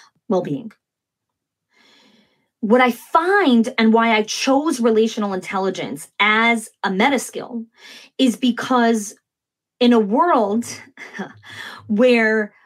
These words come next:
we're almost, like, valuing these technical skills over everything, I actually find relational intelligence to be a top competitive advantage for leaders in business success.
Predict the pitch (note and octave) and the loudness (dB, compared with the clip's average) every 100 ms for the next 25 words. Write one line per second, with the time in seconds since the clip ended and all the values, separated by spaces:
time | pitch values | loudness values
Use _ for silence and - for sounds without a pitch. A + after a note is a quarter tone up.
0 | _ A3 A#3 C4 C#4+ D4 C#4 C4 - G#3 | _ 0 2 4 2 2 2 0 -2 0
1 | F#3+ F#3+ F#3+ A3 G#3 A#3+ A#3 G3+ F3+ F3 | 0 -4 -2 0 2 2 2 0 -4 -8
2 | F3 - - B3 A#3 A3 F3+ - - F3 | -10 -10 -6 -4 -4 -4 -8 -10 -6 -6
3 | C3 - - - _ _ _ _ _ _ | -6 -8 -12 -16 _ _ _ _ _ _
4 | _ _ _ _ _ _ - A#3 G#3 G#3+ | _ _ _ _ _ _ 0 0 2 2
5 | A#3 G#3 E3+ D#3+ C3 G#3+ - _ _ _ | 2 0 -4 -8 -10 -12 -12 _ _ _
6 | - A3 D#4+ D#4 C4 B3 A3 G#3+ G3 F#3+ | -4 0 2 0 -2 -4 -4 -2 -4 -4
7 | G3 G3 B3 - G#3+ F#3+ - F3 D#3+ D#3+ | -4 -2 -2 -4 -6 -6 -8 -8 -8 -10
8 | D#3+ - G3 G3 F3+ F3 - - G#3 G3+ | -14 -10 -6 -4 -6 -8 -10 -2 -2 -2
9 | G#3 F3+ E3 F#3 E3 D3+ D3+ D#3+ D#3 A#2+ | -8 -12 -8 -8 -6 -6 -8 -8 -10 -10
10 | E2+ - - - _ _ G#3 E3 D#3+ C#3+ | -14 -18 -20 -20 _ _ -6 -6 -8 -10
11 | - E3+ - _ G3+ F#3 E3 D3+ D#3 - | -10 -12 -18 _ -6 -4 -4 -6 -14 -14
12 | - - - - - - | -16 -14 -14 -14 -20 -20